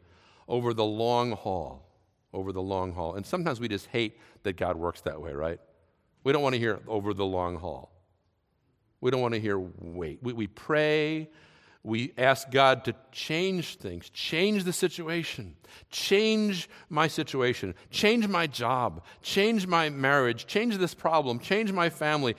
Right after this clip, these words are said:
change my circumstances. And what does God say? He says often, "Actually, I, I'm more interested in changing you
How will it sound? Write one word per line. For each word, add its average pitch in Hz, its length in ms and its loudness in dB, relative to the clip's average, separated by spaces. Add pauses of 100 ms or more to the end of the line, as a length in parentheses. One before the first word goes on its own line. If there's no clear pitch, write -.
(140)
change 226 320 4
my 208 140 4
circumstances. 139 840 0
And 120 80 -2
what 151 100 0
does 135 100 -2
God 139 280 4
say? 92 260 0 (460)
He 156 100 2
says 147 520 4
often, 113 460 0 (540)
"Actually, 135 480 -2
I, 107 240 -2
I'm 107 80 0
more 107 240 -2
interested 101 400 -6
in 87 100 -6
changing 87 440 -6
you 73 200 -6